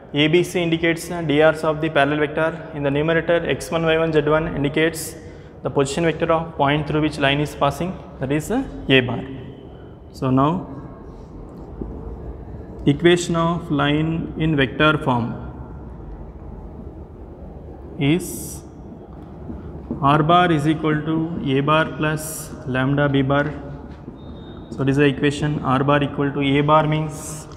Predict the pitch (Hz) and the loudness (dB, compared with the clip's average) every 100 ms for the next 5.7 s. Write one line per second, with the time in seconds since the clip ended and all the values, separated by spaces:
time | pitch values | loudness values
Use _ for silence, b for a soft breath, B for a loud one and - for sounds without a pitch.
0 | - 135 143 151 160 170 - - - - | -6 0 2 4 2 -2 -4 -10 -12 -12
1 | - - - - - - - - - - | -12 -12 -12 -14 -14 -14 -14 -14 -14 -14
2 | - - - - - - - - - - | -12 -14 -12 -14 -12 -12 -12 -12 -12 -12
3 | - 131 127 139 143 - - 143 147 143 | -4 2 4 4 2 -2 4 4 4 4
4 | 151 151 151 147 - - - - - - | 4 4 0 -4 -6 -8 -8 -8 -6 -4
5 | 139 131 - 131 - - 156 | -2 -2 -2 -4 -2 0 0